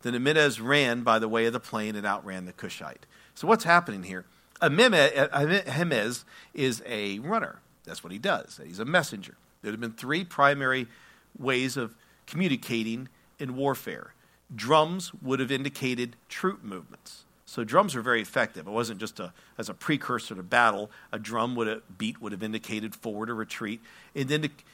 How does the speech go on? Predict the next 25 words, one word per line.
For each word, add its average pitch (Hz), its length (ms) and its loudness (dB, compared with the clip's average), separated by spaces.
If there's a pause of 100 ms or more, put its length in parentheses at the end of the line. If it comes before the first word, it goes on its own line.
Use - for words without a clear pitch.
that 113 140 4
would 139 100 0
have 139 80 -2
communicated 117 720 -2
with 101 160 -6
your 101 220 -4
immediate, 107 500 -8 (160)
um, 92 360 -6 (100)
group 101 240 -8
of 110 60 -10
soldiers. - 460 -6 (200)
To - 100 -4
communicate 160 640 -2
to 147 80 -4
the 131 120 -2
next 175 260 0
group 127 240 -2
of 110 60 -6
soldiers, 113 500 -8 (260)
you 110 200 -2
would 123 100 0
have 139 100 -6
sounded 110 380 -4
a 143 60 -2
trumpet, - 440 -2